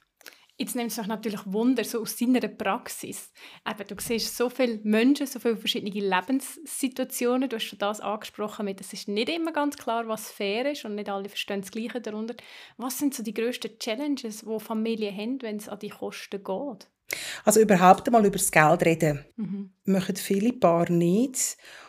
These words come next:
Speaker 2: Und wenn es eine Familiengründung ansteht, wenn man eine Familie gründet, spätestens dann ist es wichtig, dass man über Geld redet. Wir erfahren natürlich auch sehr viel über das Gegenüber, was man hat man für eine Haltung gegenüber dem Geld.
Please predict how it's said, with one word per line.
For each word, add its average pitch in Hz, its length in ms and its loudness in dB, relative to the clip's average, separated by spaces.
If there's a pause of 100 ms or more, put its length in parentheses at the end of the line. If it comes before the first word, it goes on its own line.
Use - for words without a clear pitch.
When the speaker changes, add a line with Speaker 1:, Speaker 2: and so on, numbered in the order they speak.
(120)
Speaker 2:
Und 190 280 2 (420)
wenn 196 240 2
es - 300 0
eine 226 120 0
Familiengründung 214 920 4 (840)
ansteht, 202 640 0
wenn 185 200 4
man 180 80 0
eine 180 100 -2
Familie 180 480 2
gründet, 180 440 -2 (200)
spätestens 180 800 -2
dann 170 280 2
ist 170 180 -4
es 160 120 -6
wichtig, 165 380 -6
dass 160 180 -6
man 160 120 -6
über 160 200 -10
Geld 76 380 -6
redet. - 340 -10 (520)
Wir 185 140 6
erfahren 185 420 6
natürlich 185 500 0
auch 165 100 0
sehr 170 280 -2
viel 185 240 -2
über 165 100 -2
das 160 160 -4
Gegenüber, 160 600 -2
was 160 260 -2
man 180 160 -2
hat 170 180 -4
man 180 80 -6
für 175 140 -8
eine 160 240 -4
Haltung 185 500 -4 (340)
gegenüber 180 400 0
dem 185 140 0
Geld. 175 520 -2